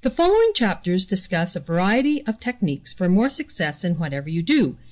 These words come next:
including having better relationships with others. The first chapter deals with ways to make changes in yourself and in your life by calling on different helper dogs.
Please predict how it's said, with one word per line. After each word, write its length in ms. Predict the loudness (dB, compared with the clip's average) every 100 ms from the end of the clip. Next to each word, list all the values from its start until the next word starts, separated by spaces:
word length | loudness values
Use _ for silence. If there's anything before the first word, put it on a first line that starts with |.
| -20 _
including 480 | 0 2 4 4 4
having 320 | 2 0 0
better 260 | 0 0 2
relationships 760 | 0 -2 -2 0 0 -4 -10
with 120 | -6 -2
others. 480 | -2 -4 -8 -10 -12 -20 -20 -20 -20 -10
The 80 | -2
first 320 | 2 2 2
chapter 320 | 0 2 0
deals 320 | 2 2 2
with 180 | -2 -4
ways 320 | -2 0 0
to 120 | 2 2
make 200 | 2 0
changes 400 | 0 2 0 0
in 140 | -2
yourself 500 | -4 -4 -4 -4 -4 0
and 100 | 4
in 140 | 4
your 100 | 4
life 300 | 2 -2 -6 -14 -20 -4
by 100 | -2
calling 380 | 0 0 2 2
on 160 | 2 0
different 320 | 0 0 0
helper 260 | 0 -2
dogs. 520 | -2 -4 -8 -12 -14